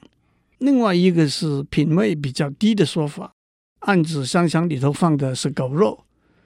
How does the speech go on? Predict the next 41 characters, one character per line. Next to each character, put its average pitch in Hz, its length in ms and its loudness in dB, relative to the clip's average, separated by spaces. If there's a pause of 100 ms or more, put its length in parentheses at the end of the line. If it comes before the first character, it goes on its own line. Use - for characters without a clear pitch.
(380)
Hot 254 240 0 (160)
dog 302 240 2 (460)
原 175 200 4
来 170 140 4
是 165 220 2
热 208 260 2
的 143 140 -2
香 151 220 0
肠 139 220 -2
的 147 80 -2
意 190 180 2
思， - 280 -2 (560)
现 170 280 4
在 143 220 2
也 131 180 0
就 147 160 4
是 131 280 -4
香 175 260 2
肠， 160 300 -4 (360)
也 160 160 -2
同 202 240 4
时 196 200 2
是 185 340 4
面 170 260 6
包 165 240 2
夹 165 240 -2
香 220 240 4
肠 151 340 -2
的 151 120 -4
代 165 220 -2
名 156 180 -2
词 - 220 -6
了。 180 180 -8 (920)
潜 269 240 2
水 262 160 4
艇 185 340 2
三 165 240 2
明 170 240 4
治， - 280 -2 (340)
submarine 170 760 2
sandwich， 190 540 -2